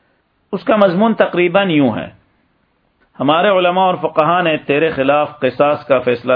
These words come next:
صادر کیا ہے اس لیے کہ تو مرتد ہے۔ ہر سچے مسلمان پر لازم ہے کہ تیرے مذہب کے خلاف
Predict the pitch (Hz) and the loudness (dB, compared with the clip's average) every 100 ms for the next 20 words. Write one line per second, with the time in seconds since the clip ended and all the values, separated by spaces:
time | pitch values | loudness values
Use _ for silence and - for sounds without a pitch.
0 | 127 113 113 135 139 151 151 117 107 _ | 2 0 0 -4 -2 0 2 0 -4 _
1 | _ _ _ _ _ _ _ _ 151 156 | _ _ _ _ _ _ _ _ -4 0
2 | 175 170 170 160 151 - 185 220 139 135 | 0 0 0 -2 -4 -2 0 0 0 0
3 | 113 - 110 92 85 - _ _ _ _ | 0 0 -2 -2 -12 -16 _ _ _ _
4 | _ _ _ _ 170 226 - 196 - 202 | _ _ _ _ -2 0 2 0 0 0
5 | 180 165 160 175 190 165 151 147 147 190 | 0 0 2 2 2 0 2 2 2 0
6 | 170 - 147 151 147 156 139 123 151 - | 0 -2 -2 0 0 2 0 0 -2 0
7 | 156 - 131 139 | -4 0 0 0